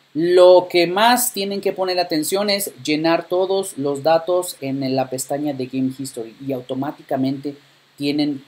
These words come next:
todo lo demás. Entonces, eh, pues bueno, viéndolo así, de una manera más, más sencilla,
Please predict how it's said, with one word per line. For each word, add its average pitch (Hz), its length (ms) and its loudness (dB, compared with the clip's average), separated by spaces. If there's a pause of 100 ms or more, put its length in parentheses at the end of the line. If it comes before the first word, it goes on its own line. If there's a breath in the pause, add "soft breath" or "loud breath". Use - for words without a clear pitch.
todo 143 260 2
lo 127 100 -4
demás. - 460 -16 (180)
Entonces, 151 460 -2 (560 soft breath)
eh, 135 340 -2 (280)
pues 156 120 -4
bueno, 233 240 4 (340)
viéndolo 196 380 4
así, 233 340 0 (840)
de 151 100 -2
una 160 100 2
manera 147 360 2
más, 143 440 -4
más 147 220 -4
sencilla, 233 560 0